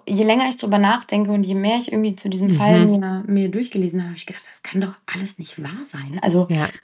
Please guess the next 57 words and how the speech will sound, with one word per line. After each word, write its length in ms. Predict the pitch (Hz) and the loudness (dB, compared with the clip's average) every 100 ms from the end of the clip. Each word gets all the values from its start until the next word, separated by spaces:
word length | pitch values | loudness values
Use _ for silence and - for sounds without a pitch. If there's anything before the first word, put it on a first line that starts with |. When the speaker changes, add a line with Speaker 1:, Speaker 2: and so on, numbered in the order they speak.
| _ _ - | _ _ -4
Speaker 1:
das 160 | 185 202 | -2 0
ist 200 | 233 - | -2 0
so 180 | 240 302 | 0 2
absurd, 800 | 294 - 220 220 277 277 294 | 2 0 -4 2 4 4 2
dass 120 | 220 214 | 0 4
man 340 | 214 208 202 | 6 6 2
irgendwie 280 | 208 220 226 | 0 0 2
denkt, 220 | 214 208 | 2 2
das 100 | 196 | 0
kann 320 | - 220 247 | 2 0 2
einfach, 320 | 214 208 220 | 2 2 0
das 180 | 208 190 | 0 -2
ist 120 | 202 | 2
ein 80 | 185 | 2
Scherz. 480 | - 247 226 160 - | 4 4 4 2 -4
Das 160 | - 185 | -4 -2
ist 80 | 190 | 0
irgendwie 440 | 190 202 202 202 | 4 6 8 6
Speaker 2:
Ja. 40 | 202 - | 4 0
Speaker 1:
ein 80 | 196 | 0
Scherz 340 | 220 233 226 | 4 2 2
der 140 | 214 | 4
Medien, 420 | 196 247 233 175 175 | 6 6 4 4 2
keine 240 | 196 190 | 0 2
Ahnung 240 | 220 208 | 2 2
was. 180 | 175 175 | 0 -2
Also 160 | - 185 | -4 -4
es 140 | 190 | -6
ist 180 | 208 208 | -6 -6
wirklich 320 | 226 226 240 - - | -4 -4 -6 -6 2
so 180 | 214 | 2
gruselig, 920 | 214 214 233 202 196 220 277 - - _ | 2 0 2 6 6 6 0 -8 -20 _
Speaker 2:
Und 120 | - | 2
Speaker 1:
all 100 | - | 4
Speaker 2:
irgendwie 220 | 269 285 | 8 8
Speaker 1:
das. 80 | 277 | 8
Speaker 2:
auch 40 | 208 | 4
so 220 | 226 262 | 4 4
offensichtlich. 840 | - - 220 220 226 - 135 - - _ _ _ | 2 2 4 4 2 -2 -4 -4 -14 _ _ _
Speaker 1:
Mhm. 340 | 208 202 254 320 _ _ | 4 6 4 0 _ _
Speaker 2:
Es 140 | 208 | -2
ist 80 | 196 | 0
irgendwie 180 | - 240 | 4 4
sehr 220 | 214 247 | 6 4
offensichtlich. 580 | 226 220 202 214 - 170 | 4 4 2 2 0 0
Und 60 | 196 | 2
da 100 | 214 | 2
bin 80 | 254 | 2
ich 100 | - | 2
mal 140 | 240 | 2
gespannt, 380 | 202 - 208 196 | 2 0 0 0
ob 100 | 180 | -2
es 140 | 165 | 4
wirklich 260 | 202 226 202 | 4 4 0
so 100 | - | -4
offensichtlich 520 | 190 185 180 196 196 | -6 -4 -4 -4 -2
ist. 300 | 208 226 - | -2 -4 -8